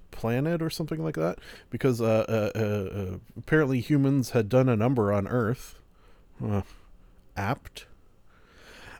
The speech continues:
Uh, a-, and we're searching for places within the solar system to potentially move to, that sort of thing, or, you know, set up shop, whatever,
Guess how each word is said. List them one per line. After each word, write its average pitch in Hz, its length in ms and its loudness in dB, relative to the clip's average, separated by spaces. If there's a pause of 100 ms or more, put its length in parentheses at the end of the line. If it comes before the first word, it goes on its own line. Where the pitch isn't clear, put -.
(140)
Uh, 104 460 2
a-, 113 40 -4
and 113 440 0
we're 117 120 2
searching 127 440 0
for 113 280 0
places 110 520 -2
within 104 280 0
the 104 80 -2
solar 131 300 0
system 127 460 -4
to 113 240 -4
potentially 101 720 -4
move 117 440 0
to, 123 540 0
that 113 220 0
sort 127 200 -4
of 120 60 -4
thing, 120 260 -2
or, 92 360 -2
you 98 120 -4
know, 92 140 -6
set 110 220 -6
up 110 100 -2
shop, 107 320 -2
whatever, 95 340 -4